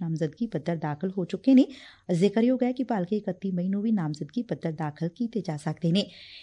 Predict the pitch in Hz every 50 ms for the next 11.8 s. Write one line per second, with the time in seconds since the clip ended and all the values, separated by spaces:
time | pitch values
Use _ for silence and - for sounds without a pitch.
0 | - - 208 226 226 285 269 226 269 254 262 294 349 - 196 185 175 180 175 170
1 | 170 165 160 - - 180 175 185 185 - - 180 170 175 175 - - 214 220 233
2 | 202 175 175 - 180 180 180 190 180 - 170 156 151 160 160 175 175 185 202 202
3 | 185 175 165 - 170 156 165 175 170 - 175 170 - - - 226 220 240 240 226
4 | - 165 151 - - 160 170 151 151 156 156 - - 262 269 220 - - 185 165
5 | 165 165 165 165 180 196 220 214 - - - - - _ _ - 180 180 190 190
6 | 185 - - 247 240 - - 254 262 269 - 190 175 170 165 165 - 190 202 196
7 | - - 170 160 - - - 220 226 220 - - 151 - - - _ _ - -
8 | - - 220 214 226 262 262 226 254 262 262 269 - - 175 160 165 180 180 -
9 | - - - - 196 226 214 185 160 - 202 214 214 - 226 233 254 - 226 214
10 | 202 214 247 262 247 226 254 247 254 254 247 - 202 175 165 170 180 202 - -
11 | _ - - - 277 294 277 254 - 165 160 - 190 208 220